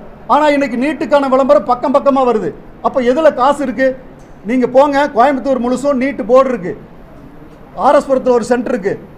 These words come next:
இதே மாதிரி பீளமேட்டுல சென்டர் இருக்கு. ஒன்பதாவதுல இருந்து படிக்க வைக்கிறாங்க. ஒரு வருஷத்துக்கு நீங்க கட்டக்கூடிய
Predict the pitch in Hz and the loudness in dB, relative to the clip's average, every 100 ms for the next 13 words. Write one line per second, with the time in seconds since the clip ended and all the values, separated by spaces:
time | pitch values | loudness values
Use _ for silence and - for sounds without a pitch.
0 | - - - 170 285 269 269 277 254 277 | -20 -20 -16 -2 4 4 4 2 0 2
1 | 285 277 247 233 247 - 254 190 160 - | 2 4 0 0 0 -2 -4 -4 -6 -6
2 | - - - - - 156 214 277 302 302 | -20 -20 -20 -20 -20 -10 -4 2 4 6
3 | 294 285 285 262 254 254 240 214 170 120 | 4 2 0 0 2 0 2 -2 -4 -10
4 | - - - - - - 160 240 285 285 | -16 -20 -20 -20 -20 -14 0 2 4 2
5 | 285 262 240 277 262 254 233 294 220 269 | 2 -6 -6 -4 -2 -2 -2 -2 -4 0
6 | 262 220 | 2 0